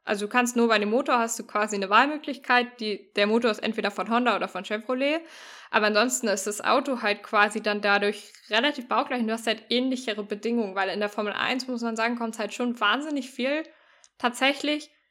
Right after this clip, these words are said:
darauf an, wie gut dein Auto ist. <laughs> Und, äh, das ist natürlich ein Punkt, wo man sagen kann, okay, vielleicht, also das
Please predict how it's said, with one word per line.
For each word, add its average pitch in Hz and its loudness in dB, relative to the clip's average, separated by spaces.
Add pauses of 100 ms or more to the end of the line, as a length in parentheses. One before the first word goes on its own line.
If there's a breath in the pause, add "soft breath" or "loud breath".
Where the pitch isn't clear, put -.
(140)
darauf 214 2
an, 254 2
wie 233 -2
gut 247 -6
dein 277 6
Auto 269 0
ist. 240 -4
<laughs> - -16
Und, 226 0 (160)
äh, - -14 (640)
das 240 4
ist 320 -4
natürlich 302 0
ein 285 -6
Punkt, 294 -4
wo 269 0
man 240 2
sagen 240 2
kann, 247 0
okay, 247 -4
vielleicht, 240 0 (320)
also 220 4
das 247 6